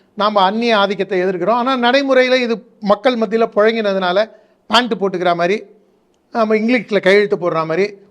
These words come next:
ஒண்ணாம் தேதி சம்பளம் வாங்குற மாதிரி, இது வந்து ஒரு order of the day ஆயிடுச்சு.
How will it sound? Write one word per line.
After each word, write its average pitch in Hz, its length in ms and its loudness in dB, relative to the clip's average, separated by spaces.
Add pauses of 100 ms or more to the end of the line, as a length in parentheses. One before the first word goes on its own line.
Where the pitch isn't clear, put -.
(120)
ஒண்ணாம் 233 260 2
தேதி 202 240 2
சம்பளம் 190 300 -2
வாங்குற 165 340 -2
மாதிரி, 165 280 -2 (380)
இது 262 220 0
வந்து 254 280 2
ஒரு 233 140 4
order 240 200 4
of 226 200 2
the 185 60 0
day 180 140 2
ஆயிடுச்சு. 147 340 0